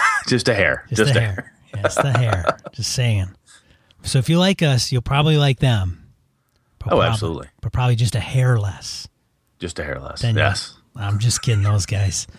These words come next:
Speaker 1: <laughs>
Speaker 2: Gotta razz those guys. That's what we do
Speaker 1: We
Speaker 2: here.
Speaker 1: gotta. It's good stuff.
Speaker 2: That's right. All right, let's go to our sponsor. Michael Aldhauser, a friend of the show and sponsor, is the gamer behind the awesome dice bags available at grayed out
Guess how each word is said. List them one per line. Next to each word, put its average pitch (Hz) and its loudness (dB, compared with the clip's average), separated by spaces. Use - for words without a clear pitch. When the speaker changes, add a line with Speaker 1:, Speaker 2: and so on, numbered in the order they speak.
Speaker 1:
<laughs> - -6
Speaker 2:
Gotta 143 2
razz 165 2
those 139 2
guys. 113 0
That's - -4
what 151 -4
we 139 0
do 151 2
Speaker 1:
We 147 4
Speaker 2:
here. 120 4
Speaker 1:
gotta. 98 2
It's 117 -2
good 90 -4
stuff. - -2
Speaker 2:
That's 120 -4
right. 123 0
All 139 -2
right, 139 2
let's 143 -2
go 160 2
to 147 0
our 123 2
sponsor. 123 0
Michael 165 2
Aldhauser, 110 2
a 98 2
friend 170 0
of 151 2
the 135 0
show 113 0
and 107 -4
sponsor, 143 0
is 113 -4
the 117 -2
gamer 117 0
behind 104 2
the 104 2
awesome 117 2
dice 110 0
bags 90 -4
available 104 0
at 92 -8
grayed 117 0
out 92 2